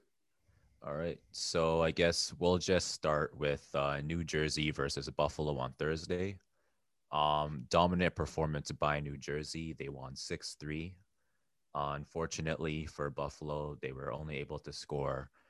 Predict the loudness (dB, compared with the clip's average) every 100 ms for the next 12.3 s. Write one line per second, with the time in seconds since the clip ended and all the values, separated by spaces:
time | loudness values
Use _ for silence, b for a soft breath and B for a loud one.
0 | b b -6 -4 -4 -2 -2 -2 -4 -4
1 | -2 -4 -6 _ _ -10 -8 -4 -4 -4
2 | -4 -2 -2 -4 -6 -6 -6 -6 -8 -8
3 | -8 -6 -4 -4 -6 -6 -6 -8 -8 -8
4 | -12 -16 _ _ _ _ _ _ _ _
5 | -10 -8 -6 -4 -4 -2 -4 -2 0 0
6 | -2 -4 -6 -6 -6 -6 -4 -4 -4 -6
7 | -8 -8 -10 -12 -8 -6 -6 -6 -6 -6
8 | -8 -10 -10 -10 -8 -10 -10 -12 -14 -16
9 | -10 -10 -12 _ _ _ _ _ -8 -6
10 | -4 -2 -2 -2 -2 -2 -4 -8 -6 -4
11 | -2 0 -2 -2 -2 -4 -4 -6 -6 -6
12 | -6 -6 -8